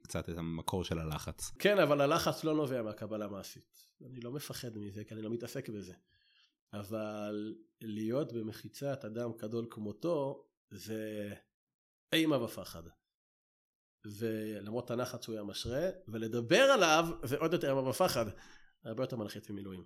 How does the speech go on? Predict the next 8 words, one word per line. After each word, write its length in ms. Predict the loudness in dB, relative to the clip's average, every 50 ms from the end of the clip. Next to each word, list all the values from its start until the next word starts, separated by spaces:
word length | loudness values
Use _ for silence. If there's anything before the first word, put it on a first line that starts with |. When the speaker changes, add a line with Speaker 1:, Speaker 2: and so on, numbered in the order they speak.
| -14 -18
Speaker 2:
בקיצור. 320 | -18 -16 -10 -8 -8 -8 -8 -8 -12 -12 -14 -16 -20 -10 -8 -6 -6 -6 -8 -10 -12 -10 -6
אה, 480 | -4 -2 -2 -2 0 0 0 0 -2 -2 -4 -4
אז 160 | -6 -4 -2 4
בוא 360 | 8 10 10 10 10 8 6
נתחבר 460 | 4 0 0 -2 -2 -2 0 0 0
לביוגרפיה, 840 | 0 0 0 0 0 2 2 4 2 2 2 0 0 0 0 0 0
והביוגרפיה, 720 | 0 0 -2 0 0 0 0 2 4 4 4 4 4 2 2
ופה 300 | 2 4 6 8 8 8